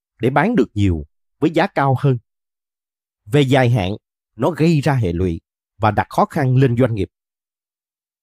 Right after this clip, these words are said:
Còn tại một hội thảo chủ đề Văn hóa doanh nghiệp, nền tảng hay lực cản, một doanh nhân đã so sánh cách làm của hai chuỗi bán lẻ điện máy như thế này. Với một chiếc T V đời cũ,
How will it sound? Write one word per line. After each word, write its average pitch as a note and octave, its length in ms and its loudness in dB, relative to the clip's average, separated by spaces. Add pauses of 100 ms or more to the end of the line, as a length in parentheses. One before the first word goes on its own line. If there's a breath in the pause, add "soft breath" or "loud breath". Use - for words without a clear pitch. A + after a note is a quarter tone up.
(680)
Còn C#3+ 220 2
tại A2+ 280 4
một B2+ 220 2
hội G#2+ 120 2
thảo A2 300 0
chủ C3 140 -2
đề G2 300 0 (680)
Văn F3+ 180 0
hóa F3+ 280 0
doanh F3+ 200 2
nghiệp, A2 140 0 (220)
nền B2 320 2
tảng G2+ 340 -4 (120)
hay C#3 180 0
lực B2+ 160 2 (100)
cản, E2+ 280 -6 (1300)
một C#3 220 0
doanh F#3+ 220 2
nhân F3+ 280 0
đã F#2+ 140 0
so C#3+ 220 0
sánh D3 280 -4
cách - 180 -6
làm F#2 380 0
của C#3+ 120 2
hai C3+ 280 0
chuỗi F#2+ 220 -2
bán C#3 240 -2
lẻ - 140 0
điện F#2+ 240 -4
máy A2+ 140 -2
như D3 120 -2
thế C#3+ 140 -2
này. F2+ 200 -4 (1040)
Với A3 120 2
một D#3+ 220 2
chiếc G3+ 160 -4
T - 40 0 (120)
V D3+ 40 2 (100)
đời G2+ 180 2
cũ, F#2+ 320 -4